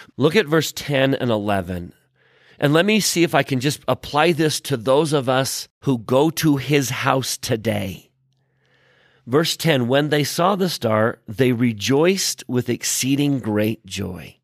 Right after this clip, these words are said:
That's another wonderful response. "And when they were come into his house,"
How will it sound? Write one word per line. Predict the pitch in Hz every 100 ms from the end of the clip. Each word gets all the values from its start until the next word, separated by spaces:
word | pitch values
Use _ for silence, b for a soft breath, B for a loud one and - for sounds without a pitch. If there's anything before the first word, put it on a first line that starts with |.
| _ _ _ _ _ _
That's | 131 123
another | 143 139 135 131
wonderful | 113 131 147 151
response. | 135 135 - 107 92 98 - B B B -
"And | 135 135
when | 151 196
they | 214
were | 196 185
come | - - - 165 190 196
into | 165 160 - 151
his | 135 131 123
house," | - 101 92 76 - -